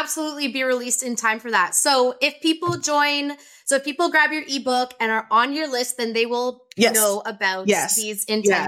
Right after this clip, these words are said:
Speaker 1: intensives and
Speaker 2: Yes.
Speaker 1: options, right?
Speaker 2: Yes. But I'd like to take the people
Speaker 1: Yes.
Speaker 2: slow, you know, give them a little, just give them a little
Speaker 1: Mm.
Speaker 2: tease
Speaker 1: Mm.
Speaker 2: first and make sure they feel
Speaker 1: Yeah.
Speaker 2: comfortable.
Speaker 1: <laughs>
Speaker 2: Okay. And then
Speaker 1: A
Speaker 2: we're gonna,
Speaker 1: hundred percent.
Speaker 2: then we're gonna go
Speaker 1: Yeah.
Speaker 2: in.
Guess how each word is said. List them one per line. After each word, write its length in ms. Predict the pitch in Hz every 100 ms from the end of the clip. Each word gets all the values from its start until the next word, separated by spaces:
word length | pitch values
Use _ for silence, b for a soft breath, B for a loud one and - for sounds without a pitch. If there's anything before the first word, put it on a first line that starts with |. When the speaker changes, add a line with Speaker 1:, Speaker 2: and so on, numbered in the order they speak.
| -
Speaker 1:
intensives 200 | 180 180 202
and 140 | 202
Speaker 2:
Yes. 220 | 196 143 107
Speaker 1:
options, 220 | 170 -
right? 140 | 180
Speaker 2:
Yes. 240 | 208 190 180
But 100 | 202
I'd 120 | 202
like 180 | 226 233
to 100 | 233
take 260 | - 233 240
the 40 |
people 260 | 247 277 220
Speaker 1:
Yes. 140 | 214 -
Speaker 2:
slow, 420 | 269 269 226 208
you 160 | 202
know, 240 | 220 233 226
give 180 | 214 226
them 80 |
a 60 | 220
little, 540 | 220 220 208 208 - -
just 280 | 277 294 294
give 100 | 277
them 100 | 254
a 20 |
little 200 | 247 196
Speaker 1:
Mm. 80 | -
Speaker 2:
tease 400 | 285 247 214 240
Speaker 1:
Mm. 160 | 285
Speaker 2:
first 380 | 262 233 196 190
and 80 | 214
make 160 | 233 226
sure 320 | - 262 233
they 160 | 208
feel 280 | 208 - 208
Speaker 1:
Yeah. 400 | 196 214 202 247 208
Speaker 2:
comfortable. 360 | 160 147 151 -
Speaker 1:
<laughs> 240 | 254 -
Speaker 2:
Okay. 500 | 180 - 233 196 190
And 180 | 202 196
then 140 | 208 233
Speaker 1:
A 40 |
Speaker 2:
we're 40 | 208
gonna, 160 | 214 190
Speaker 1:
hundred 140 | 185
percent. 240 | 190 185 202
Speaker 2:
then 100 | 220
we're 80 |
gonna 160 | 202 185
go 200 | 190 185
Speaker 1:
Yeah. 260 | 175 135
Speaker 2:
in. 120 | 98